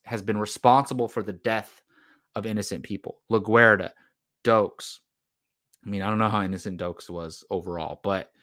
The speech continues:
he didn't deserve to be shamed, to get blown up, obviously, and then shamed as the Bay Harbor Butcher. Uh, I mean, Rita's dead because of him. Deborah's dead because of him. So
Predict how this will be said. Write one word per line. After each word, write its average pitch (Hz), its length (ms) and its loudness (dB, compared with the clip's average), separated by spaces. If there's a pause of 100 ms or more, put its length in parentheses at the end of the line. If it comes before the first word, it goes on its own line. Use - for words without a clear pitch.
(380)
he - 180 -6
didn't 110 320 2 (300)
deserve 104 520 2
to 104 120 -8
be 98 380 -8 (840)
shamed, 107 600 -2 (200)
to 110 100 -6
get 104 240 -2
blown 113 280 4
up, 107 320 2
obviously, 98 580 -4
and 98 120 -4
then 98 100 -2
shamed 98 380 -2
as 90 140 -4
the - 60 -12
Bay 92 100 0
Harbor 90 240 -2
Butcher. - 360 -6 (1040)
Uh, 110 180 0 (260)
I 113 40 -4
mean, 104 260 -2
Rita's 117 520 4
dead 110 240 2
because 107 420 0
of 98 100 -4
him. 82 280 -14 (220)
Deborah's 117 380 2
dead 101 360 -2
because 113 440 -2
of 95 120 -6
him. 85 300 -12 (640)
So 120 520 4